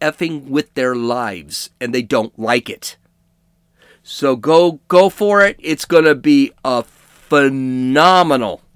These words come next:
November for Republicans. I don't see how Democrats get out of it. Okay, I have always been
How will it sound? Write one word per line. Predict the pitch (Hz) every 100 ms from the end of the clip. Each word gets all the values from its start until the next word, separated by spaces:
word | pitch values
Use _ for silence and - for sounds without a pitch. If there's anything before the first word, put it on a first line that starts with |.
| _ _ _ _ _ _ _ -
November | 131 113 113 87 76 _ _ _
for | _ 143 117 110
Republicans. | 101 117 90 85 80 - - _ -
I | 139
don't | 156 139
see | - 127
how | 127
Democrats | 113 120 120 - 98 90
get | 104 87
out | 85
of | 69
it. | - _ _ _ _ _ -
Okay, | 151 160 151 123 101 - - -
I | 190 247
have | 269 202 _ -
always | 180 220 240 202 143 117
been | 147 120 92